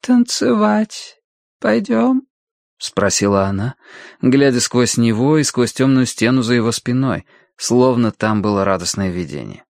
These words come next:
«Конечно, мама, все будет просто идеально».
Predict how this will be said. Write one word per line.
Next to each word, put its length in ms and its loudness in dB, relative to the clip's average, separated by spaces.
«Конечно, 560 2
мама, 360 0
все 220 0
будет 300 2
просто 640 2
идеально». 560 -2